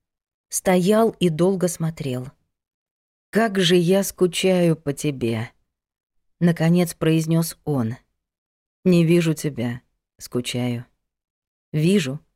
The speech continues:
ещё больше начинаю скучать. Как будто между нами постоянно глухая стена,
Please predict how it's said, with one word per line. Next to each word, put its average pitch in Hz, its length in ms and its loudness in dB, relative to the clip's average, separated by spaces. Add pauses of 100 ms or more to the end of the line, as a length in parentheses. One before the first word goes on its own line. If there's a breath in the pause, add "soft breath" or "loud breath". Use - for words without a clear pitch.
(520)
ещё 190 400 2
больше 185 500 2
начинаю 165 560 2
скучать. 151 640 -8 (720)
Как 165 180 0
будто 180 340 2
между 180 320 4
нами 202 340 4
постоянно 175 880 0
глухая 165 500 2
стена, 156 520 -2